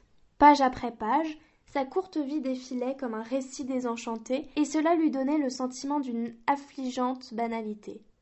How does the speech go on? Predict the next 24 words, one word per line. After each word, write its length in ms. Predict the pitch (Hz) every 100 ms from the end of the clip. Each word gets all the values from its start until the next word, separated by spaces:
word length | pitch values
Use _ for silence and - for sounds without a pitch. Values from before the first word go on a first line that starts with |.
| _ _ _ _ 277
Il 120 | 262
sentait 360 | - 320 359
la 120 | 349 247
déception 680 | 285 277 311 302 - 330
l'envahir 520 | 311 262 247 247 285 254
à 60 |
mesure 460 | 240 233 240 294 -
qu'approchaient 540 | 254 254 - 254 285
les 120 | 269
dernières 440 | 240 226 220 220 220
pages. 420 | 226 220 226 - _ _ _ _ _ _ -
Puis 200 | 277 269
il 160 | 294
arriva 320 | 311 302 302 349
à 60 | 277
l'avant-dernière 760 | 247 269 294 262 233 233 226
feuille. 440 | - - 214 208 214 _ _ _ _ _ 247
Un 140 | 262
bilan 400 | 240 285 339 359
médical 580 | 302 254 254 254 302 311
de 120 | 240
fin 240 | - 302
de 100 | 285
quarantaine 720 | 254 233 233 226 226 269 311